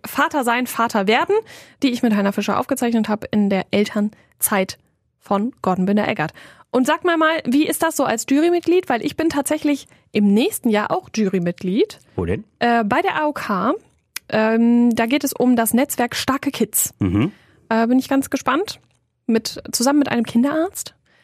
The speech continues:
Speaker 1: Witzigerweise mein Kinderarzt von früher. Aber ich glaub, das weiß noch niemand. Ja, ist ganz witzig. Ähm, ich weiß auch gar nicht, ob er das schon weiß.
Speaker 2: <laughs>
Speaker 1: Äh, also ich bin, bin ganz,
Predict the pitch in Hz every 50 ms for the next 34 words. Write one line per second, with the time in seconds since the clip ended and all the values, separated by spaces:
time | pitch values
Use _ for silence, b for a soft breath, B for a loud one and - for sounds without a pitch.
0 | _ _ _ - - - - - - - - - - - - - - - - _
1 | _ _ - - - - - - - - - - - - - - _ - _ _
2 | - - - - - - - - - - - - - - - - - - - -
3 | - - - - - - - - - - - _ - - - - - _ b b
4 | b b b b b b b 226 - - _ _ - - - 226 214 220 254 262
5 | - 370 370 - - B B B B B B - 233 240 226 214 220 - 240 269
6 | 277 269 - 254 262 254 226 208 214 247 269 247 214 - - 196 190 185 196 277
7 | - - - - - - - - 233 240 - 285 101 95 - - 277 - - 294
8 | - - B B B B B B 311 B - 247 254 277 277 262 294 294 294 294
9 | 294 269 254 254 269 277 294 277